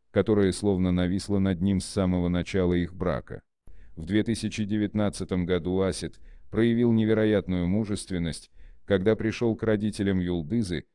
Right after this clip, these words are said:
чтобы попросить её руки. Но тогда он и представить не мог, что на протяжении следующих пяти лет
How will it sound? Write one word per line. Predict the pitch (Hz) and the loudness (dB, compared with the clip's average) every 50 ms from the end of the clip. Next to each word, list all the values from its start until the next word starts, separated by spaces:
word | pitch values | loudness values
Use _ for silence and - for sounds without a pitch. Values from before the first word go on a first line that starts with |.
| _ _ _ | _ _ _
чтобы | _ - - 113 101 101 98 | _ -6 -2 0 0 0 0
попросить | - 107 98 107 104 98 92 - 110 98 82 - | 0 -2 0 0 0 0 0 -2 -4 -6 -4 -4
её | 101 98 98 104 101 | -4 -2 0 0 0
руки. | 95 95 87 76 - - 65 - - _ _ _ _ - - - - - - | 0 0 -2 -4 -6 -12 -14 -14 -16 _ _ _ _ -16 -16 -16 -16 -14 -4
Но | - 95 101 | 0 0 2
тогда | - 107 101 92 101 113 | 2 2 2 4 4 2
он | 110 110 104 | 4 4 2
и | 104 | 0
представить | 90 95 98 85 - - - 101 90 87 80 - - | 0 -2 -4 -6 -6 -2 0 0 0 0 -2 -4 -2
не | 87 87 | -2 0
мог, | 90 98 117 117 117 - _ _ _ _ _ | 2 2 2 0 -2 -6 _ _ _ _ _
что | _ - - 113 | _ -4 -2 0
на | 110 110 | 0 2
протяжении | 98 110 110 104 - 117 101 107 117 113 107 107 104 101 | 0 0 -4 -2 -2 -2 0 0 2 2 2 2 2 2
следующих | - - 110 113 107 90 92 90 - - 92 90 - - | 0 0 0 0 2 2 0 -2 -2 -2 -6 -6 -6 -4
пяти | 101 95 - - 98 92 | -6 -6 -4 -2 0 2
лет | 98 113 117 107 - | 4 2 2 2 -2